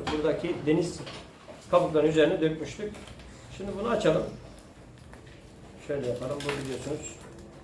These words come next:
alçımız bu şekilde kaldırıyoruz. Şöyle. Evet. Şimdi şöyle göstereyim ekrana karşı. Evet, sınıfta da öğrencilerimiz var. Hem öğrencilerimiz de görsünler.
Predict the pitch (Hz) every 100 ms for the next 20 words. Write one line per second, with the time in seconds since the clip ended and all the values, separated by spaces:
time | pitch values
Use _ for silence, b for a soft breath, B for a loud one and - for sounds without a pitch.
0 | - - - - 151 151 143 156 156 -
1 | 156 135 123 - 120 143 160 - - -
2 | - - - - - 170 170 143 123 -
3 | - - - - - - - - - -
4 | - - - 135 123 110 143 131 139 160
5 | 156 - - - - - - - - -
6 | - - - 160 143 - - - - -
7 | - - - - - - - 160 175 226
8 | - - - - - - - 160 147 151
9 | 143 160 143 - 123 131 - - 123 113
10 | 113 110 - 165 147 - - - 151 151
11 | 143 - 170 160 175 165 156 156 147 147
12 | 156 143 147 196 151 151 147 151 135 143
13 | 139 123 127 - 117 127 175